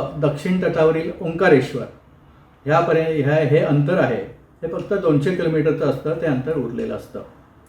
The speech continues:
त्यामुळे या आश्रमात आलेला परिक्रमावासीला परिक्रमा पूर्ण होण्याची वेळ आल्याचा आनंद होत असतो आणि तो त्यांच्या चेहऱ्यावर दिसतो. आश्रमात परिक्रमावासी आल्यानंतर उपहार वगैरे झाल्यावर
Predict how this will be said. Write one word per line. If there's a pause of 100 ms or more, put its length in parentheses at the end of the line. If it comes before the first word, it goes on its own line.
(300)
त्यामुळे (280)
या
आश्रमात
आलेला
परिक्रमावासीला (500)
परिक्रमा
पूर्ण
होण्याची
वेळ (160)
आल्याचा
आनंद
होत
असतो (340)
आणि
तो
त्यांच्या
चेहऱ्यावर
दिसतो. (1700)
आश्रमात
परिक्रमावासी
आल्यानंतर (340)
उपहार
वगैरे
झाल्यावर